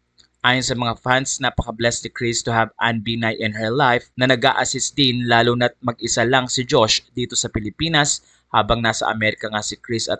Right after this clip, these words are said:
Bimby at doon ay nagpapagaling. Kaya naman maraming mga fans ang patuloy na nagpipray na maging maganda ang result ng test ni Chris Aquino na iniintay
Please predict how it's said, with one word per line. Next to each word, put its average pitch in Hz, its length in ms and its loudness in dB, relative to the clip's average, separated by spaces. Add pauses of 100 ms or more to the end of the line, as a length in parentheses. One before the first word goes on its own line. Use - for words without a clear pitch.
Bimby 123 480 -2 (240)
at 117 240 -4
doon 117 400 2
ay 113 160 -4
nagpapagaling. 113 720 -2 (480)
Kaya 120 240 0
naman 117 160 -2
maraming 117 320 2
mga 113 240 -4
fans 117 320 0
ang 117 80 -18
patuloy 120 400 -4
na 113 80 -2
nagpipray 131 720 0
na 113 80 -6
maging 110 320 -4
maganda 120 480 0
ang 117 160 -6
result 113 560 2 (480)
ng 127 240 0
test 131 320 2
ni 120 80 -2
Chris 113 240 0
Aquino 139 480 0
na 123 80 2
iniintay 117 560 -2